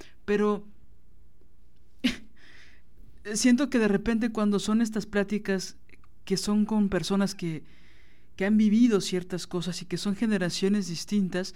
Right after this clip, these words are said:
pareciera, o a mí me da la idea en mi imaginario de que las jóvenes esperan ciertas certezas. <laughs> Ingenuamente esperan esas certezas, o yo seguramente las esperaba cuando era más joven, o mucho más joven,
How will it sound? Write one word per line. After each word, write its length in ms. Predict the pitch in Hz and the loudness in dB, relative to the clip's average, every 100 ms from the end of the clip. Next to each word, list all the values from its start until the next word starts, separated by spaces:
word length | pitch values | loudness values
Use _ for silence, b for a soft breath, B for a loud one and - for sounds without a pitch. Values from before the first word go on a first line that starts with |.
| B B B | B B B
pareciera, 540 | 208 202 196 233 214 | 4 4 4 2 2
o 40 | 202 | 4
a 20 | |
mí 120 | 202 | 6
me 120 | 214 | 6
da 120 | 214 214 | 6 4
la 120 | 202 | 2
idea 440 | 180 180 175 170 | 2 2 2 2
en 200 | 175 175 | 2 0
mi 60 | 165 | 0
imaginario 640 | 165 160 - 170 190 185 170 | 0 0 0 0 0 -2 -4
de 120 | 160 | -4
que 120 | - | -6
las 200 | 156 151 | -6 -4
jóvenes 440 | - 190 190 180 | -2 -2 -2 -2
esperan 380 | 170 - 196 190 | -6 -4 -2 -2
ciertas 400 | 175 180 180 170 | -2 -4 -4 -6
certezas. 720 | - 151 147 175 - 160 - - - - - - - - | -6 -8 -2 -2 -2 -10 -14 -14 -14 -16 -14 -12 -8 -6
<laughs> 1300 | 277 - - - - - - - - - - - - | -6 -8 -14 -14 -14 -14 -14 -14 -14 -14 -14 -14 0
Ingenuamente 840 | 262 220 220 269 285 262 247 233 | 4 4 8 10 10 8 6 4
esperan 340 | 214 170 214 214 | 0 -2 0 0
esas 220 | 214 208 | -2 -2
certezas, 600 | 190 170 202 185 156 151 | -4 -2 0 0 -2 -8
o 120 | - | -6
yo 280 | 160 185 214 | 2 4 4
seguramente 640 | 170 156 175 175 175 175 175 | 0 -2 0 0 -2 -2 -4
las 200 | 160 - | -6 -8
esperaba 500 | - 151 160 165 151 | -8 -4 -4 -4 -4
cuando 260 | 147 147 | -4 -4
era 120 | 165 | -2
más 240 | 160 160 - | -2 -4 -4
joven, 380 | 170 151 143 165 | -6 -4 -6 -8
o 120 | 156 | -8
mucho 300 | 156 165 - | -6 -6 -6
más 180 | 160 151 | -10 -10
joven, 320 | - 151 156 | -10 -12 -12